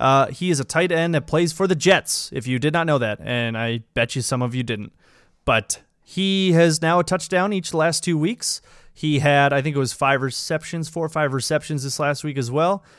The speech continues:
for a handful of yards. I mean, in the tight end world,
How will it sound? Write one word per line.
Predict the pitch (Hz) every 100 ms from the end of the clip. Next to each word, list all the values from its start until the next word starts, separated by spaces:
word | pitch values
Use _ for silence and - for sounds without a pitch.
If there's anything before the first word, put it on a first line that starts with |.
| _ _
for | -
a | 175
handful | 170 170 180 165
of |
yards. | 165 170 185 214 - -
I | 135
mean, | 151 151 151
in | 139
the | 135
tight | 175 190
end | 196
world, | 190 214 220